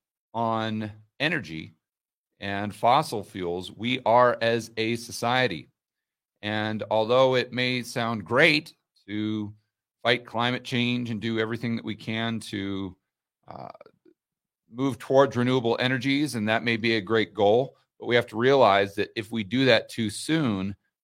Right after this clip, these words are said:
that will come at the cost of the standard of living. And ironically,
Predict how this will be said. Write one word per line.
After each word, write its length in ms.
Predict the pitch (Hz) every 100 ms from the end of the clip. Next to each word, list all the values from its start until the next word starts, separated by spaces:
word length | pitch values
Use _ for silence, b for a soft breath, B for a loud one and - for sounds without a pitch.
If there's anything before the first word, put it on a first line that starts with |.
| -
that 160 | 104
will 120 | 113
come 440 | 107 - 120 120 117
at 140 | 113 110
the 60 |
cost 760 | - - 143 135 101 - - - _ _ _
of 160 | - 110
the 80 | 107
standard 400 | - 120 113 104
of 100 | 87
living. 540 | 104 123 90 82 90 -
And 100 | 110
ironically, 1000 | 110 104 107 147 202 156 - 73 76